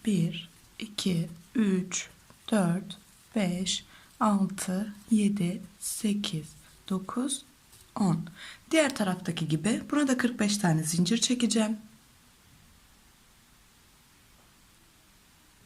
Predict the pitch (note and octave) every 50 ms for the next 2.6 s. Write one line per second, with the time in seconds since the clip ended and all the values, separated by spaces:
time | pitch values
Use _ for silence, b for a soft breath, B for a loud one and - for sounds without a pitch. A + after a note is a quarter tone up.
0 | - - - - - - - - - - - - - - - - - - - -
1 | C4+ - - E4 D#4+ - - G#3 F#3 E3+ E3 D#3+ D#3+ G3+ G#3 G3+ G3 E3 D#3+ D3+
2 | - - - A#3 A#3 A#3 - - A3+ G#3+ G#3+ A3